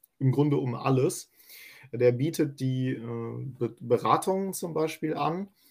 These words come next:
die ich, äh, gerade erwähnte, zur, äh, Psychologieberatung, zur Rechtsberatung.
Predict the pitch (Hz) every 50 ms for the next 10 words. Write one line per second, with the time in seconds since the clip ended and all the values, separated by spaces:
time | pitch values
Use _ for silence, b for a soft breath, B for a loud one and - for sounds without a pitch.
0 | b b b - 139 139 139 139 135 131 131 131 - - - - 135 131 127 127
1 | 120 123 127 131 131 135 135 123 120 120 127 131 135 139 135 147 139 139 139 135
2 | 135 - - - 117 113 113 110 110 110 107 110 - 135 - 113 107 107 104 -
3 | - - 170 170 160 135 131 127 - - 131 131 127 131 123 123 117 120 120 127
4 | 127 131 139 131 123 127 123 123 123 - - 110 104 117 135 135 135 - - 139
5 | 123 120 117 117 117 - - 127 120 120 123